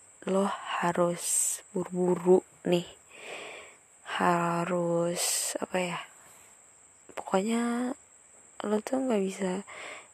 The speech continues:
menye-menye lama-lama pilih warna apa, nanti serasi nggak sama ini. Jadi warna hitam tuh adalah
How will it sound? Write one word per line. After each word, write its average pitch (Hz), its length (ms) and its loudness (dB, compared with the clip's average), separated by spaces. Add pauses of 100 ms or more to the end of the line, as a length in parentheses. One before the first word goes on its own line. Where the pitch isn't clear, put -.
menye-menye 175 560 2
lama-lama 175 560 2
pilih 180 480 0
warna 269 480 -2
apa, 262 640 2
nanti 208 440 -2 (440)
serasi - 800 -2
nggak 220 160 4
sama 202 240 6
ini. 277 640 4
Jadi 254 240 2
warna 254 320 6
hitam 277 320 4
tuh 285 160 6
adalah 220 560 4